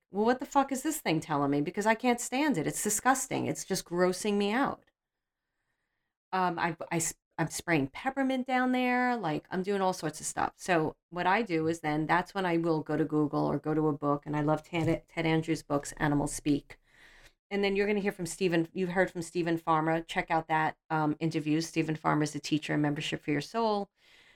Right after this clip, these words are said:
He's also, he's a big teacher. He did a class for membership for your soul. He doesn't just work for me. He works for himself. <laughs> And I got lucky that he did a class for us. Um, he's also one of the authors in the Common Sentience ser-, series with me.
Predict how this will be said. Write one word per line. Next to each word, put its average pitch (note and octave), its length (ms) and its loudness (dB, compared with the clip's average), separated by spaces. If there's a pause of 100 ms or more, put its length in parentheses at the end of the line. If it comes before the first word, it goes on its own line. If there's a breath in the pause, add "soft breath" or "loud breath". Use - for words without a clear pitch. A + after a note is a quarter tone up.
(220 soft breath)
He's F3 220 2
also, E3+ 220 2
he's E3 180 0
a E3 40 2
big D#3+ 220 0
teacher. C#3+ 400 -4
He D#3+ 280 -2
did D3+ 140 2
a C#3+ 80 -2
class C#3+ 400 2
for D3 100 -8
membership C#3+ 440 -2
for C3+ 80 -4
your C3 80 -2
soul. C#3 280 -2
He D3+ 80 -2
doesn't D#3 300 2
just - 140 -8
work D#3 200 0
for D#3 80 -8
me. D#3+ 140 0
He E3+ 140 -2
works F3 260 2
for - 80 -4
himself. - 760 -2
<laughs> - 100 -20
And F3 60 -2
I D#3+ 100 2
got E3 220 -2
lucky E3 300 0
that D#3+ 180 -2
he D#3+ 80 2
did D#3+ 140 -4
a D#3 40 -6
class D#3+ 360 -2
for D3 180 -2
us. D#3+ 240 -2 (760 loud breath)
Um, E3+ 260 0
he's F3 180 -10
also F#3 220 2
one D#3+ 120 0
of F3 80 -2
the E3 100 2
authors D#3 340 0
in D#3 60 2
the D#3 60 0
Common D#3+ 260 2
Sentience D#3 420 -2
ser-, - 380 -2
series D#3+ 420 2
with D#3+ 160 -2
me. D3 300 0